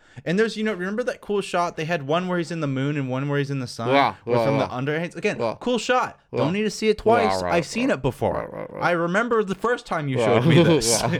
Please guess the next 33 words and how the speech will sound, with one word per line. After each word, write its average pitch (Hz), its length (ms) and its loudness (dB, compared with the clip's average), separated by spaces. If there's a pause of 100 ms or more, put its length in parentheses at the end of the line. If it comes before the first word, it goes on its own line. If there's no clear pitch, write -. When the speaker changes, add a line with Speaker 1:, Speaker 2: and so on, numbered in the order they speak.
(140)
Speaker 2:
Yeah. 233 200 -4
Speaker 1:
<laughs> - 100 -18
Like 156 240 0
the 185 80 0
video 208 340 0
log. 104 300 -2
It's 139 100 -4
just 170 160 -6
like, 170 220 2
I've 190 140 6
Speaker 2:
Yeah. 170 100 2
Speaker 1:
literally 254 380 2
Speaker 2:
Yeah. 139 120 4
Speaker 1:
seen 117 240 6
this 147 280 0
four 247 280 6
Speaker 2:
Yeah. 269 60 -2
Speaker 1:
times 131 680 2
Speaker 2:
And 143 100 4
I 147 100 4
love, 180 280 4
Speaker 1:
over 240 140 4
the 208 100 0
course 226 300 2
of 202 60 -2
these 190 140 -2
Speaker 2:
I 165 100 4
Speaker 1:
last 185 100 2
Speaker 2:
love 220 100 4
Speaker 1:
two 208 80 6
Speaker 2:
that 175 80 6
the 202 60 4
Amazing 196 240 8